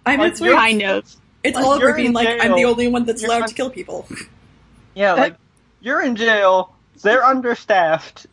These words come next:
Speaker 2: they're dealing with some real crazy stuff in this city, and you're telling me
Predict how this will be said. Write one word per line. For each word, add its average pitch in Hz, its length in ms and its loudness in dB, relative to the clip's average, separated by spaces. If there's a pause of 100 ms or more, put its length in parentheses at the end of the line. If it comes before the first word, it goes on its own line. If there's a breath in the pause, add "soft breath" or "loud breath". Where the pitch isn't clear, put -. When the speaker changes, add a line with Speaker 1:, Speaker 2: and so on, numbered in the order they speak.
Speaker 2:
they're 226 180 0
dealing 240 360 0
with 190 160 -4
some 175 300 -6
real 349 280 0
crazy 214 440 -2
stuff 180 460 0
in 175 80 -8
this 165 200 -6
city, 139 520 -4 (500 soft breath)
and 202 140 -4
you're 254 100 0
telling 247 380 0
me 202 420 -2